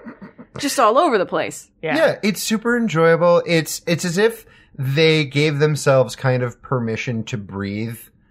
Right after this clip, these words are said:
Speaker 3: after the movie did so well.
Speaker 1: And they kind of, it seems like they went, "You know what? None of these specials have to connect to any of the other specials. Let's just kinda, let, it's an all skate," like you
Speaker 3: Yeah.
Speaker 1: said.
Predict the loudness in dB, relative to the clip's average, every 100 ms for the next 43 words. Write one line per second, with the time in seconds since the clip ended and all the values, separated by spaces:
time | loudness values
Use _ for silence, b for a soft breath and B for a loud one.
0 | _ _ _ 0 0 0 -4 -4 -4 -4
1 | -4 -6 -6 -6 -4 -6 -6 -2 -2 0
2 | -2 -2 2 2 2 0 0 2 2 0
3 | -2 -2 0 0 2 0 2 -2 -4 -2
4 | 2 4 4 2 2 2 2 0 -4 0
5 | 0 0 0 -2 0 -4 -2 -2 -4 -6
6 | -2 -2 -2 0 2 2 0 2 0 0
7 | -8 -2 -2 -2 0 0 -2 -2 2 2
8 | 0 -4 -4 -2 0 0 2 2 0 -2
9 | -4 -6 _ B B 0 2 2 2 0
10 | -6